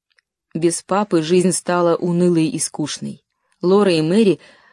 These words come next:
даже не могли сосчитать дни, оставшиеся до его возвращения. Они представляли себе, как он уходит все дальше и дальше в своих залатанных башмаках. Джек уже не был таким резвым псом, как раньше.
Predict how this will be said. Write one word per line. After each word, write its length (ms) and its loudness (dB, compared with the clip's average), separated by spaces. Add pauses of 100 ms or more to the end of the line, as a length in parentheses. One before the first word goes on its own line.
(100)
даже 260 2
не 120 4
могли 320 2
сосчитать 680 -2
дни, 280 2
оставшиеся 760 -4
до 100 -4
его 180 0
возвращения. 880 -6 (640)
Они 240 4
представляли 680 0
себе, 320 -2
как 220 -6
он 140 4
уходит 380 0
все 160 -2
дальше 460 0
и 60 0
дальше 480 -2 (180)
в 80 -16
своих 280 0
залатанных 520 -4
башмаках. 680 -12 (680)
Джек 480 -2
уже 240 -2
не 160 0
был 160 0
таким 340 -4
резвым 380 -2
псом, 260 -4
как 220 -8
раньше. 480 -6